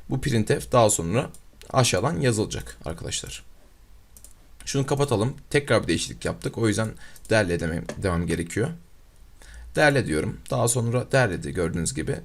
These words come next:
Çalıştırıyorum. Çalıştırdıktan sonra "Merhaba yazılımcı" dedi. Şu ters slashen'i gördü, aşağı indi. Daha sonra "C programlamaya hoş geldiniz" yazısını baştı, bastı bizlere arkadaşlar. Bu şekilde dizilerimiz var. Hmm,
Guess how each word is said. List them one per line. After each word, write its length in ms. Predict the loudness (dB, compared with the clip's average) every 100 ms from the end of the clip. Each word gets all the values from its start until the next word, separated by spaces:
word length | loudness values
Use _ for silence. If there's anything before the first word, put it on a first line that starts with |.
| -8
Çalıştırıyorum. 720 | -2 -2 -2 -2 -2 -2 -8 -10 -20 -20 -20 -20 -20 -18
Çalıştırdıktan 640 | -4 0 0 -2 -2 0
sonra 380 | 0 0 -2 -2
"Merhaba 420 | 0 2 4 4
yazılımcı" 680 | 2 2 0 0 0 -2 -2
dedi. 360 | -2 0 -2 -6
Şu 180 | -12 0
ters 220 | 2 2
slashen'i 320 | 2 0 0
gördü, 220 | 0 -2 -2
aşağı 400 | -2 0 0 0
indi. 280 | 0 -2 -6 -18 -18 0
Daha 160 | 2 4
sonra 200 | 2 2
"C 240 | 2 2
programlamaya 500 | 0 0 0 0 0
hoş 260 | 0 -2 -2
geldiniz" 480 | -4 -2 -4 -2 -2
yazısını 420 | -2 -4 -4 -6 -10 -16 -12 4
baştı, 400 | 4 4 -2 -8 -10 0
bastı 400 | 2 2 -2 -8 -10 -6
bizlere 260 | -4 -2
arkadaşlar. 540 | -4 -8 -8 -10 -10 0
Bu 100 | 0
şekilde 460 | 2 0 -2 -2 -4 -14 -16 -16 -18 -20 -18 -4
dizilerimiz 560 | -2 0 0 0 0 -2
var. 260 | -2 -6 -14 -20 -20 -20 -20 -20 -20 -20 -20 -20 -20 -20 -14
Hmm, 140 | -6